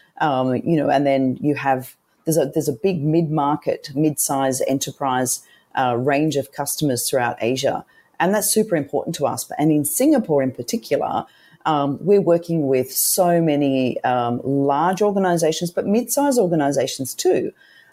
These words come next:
The, the other unique thing about Trellix is we talk about the cloud. Um, so globally, Trellix has a strategy to be on-prem,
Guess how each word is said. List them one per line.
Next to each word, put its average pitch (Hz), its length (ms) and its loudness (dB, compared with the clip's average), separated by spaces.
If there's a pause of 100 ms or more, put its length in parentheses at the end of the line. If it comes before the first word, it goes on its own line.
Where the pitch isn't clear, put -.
The, 202 180 0
the 196 180 2
other 285 140 2
unique 180 460 4
thing 165 160 2
about 135 320 -2
Trellix 160 500 0
is 143 180 -2
we 165 100 0
talk 220 200 -4
about 160 240 -2
the 113 80 -6
cloud. 123 680 -2 (420)
Um, 135 220 0
so 165 180 0
globally, 147 800 2 (200)
Trellix 151 360 0
has 160 160 0
a 135 40 0
strategy 131 540 0
to - 140 -8
be 127 260 -2
on-prem, 190 800 -2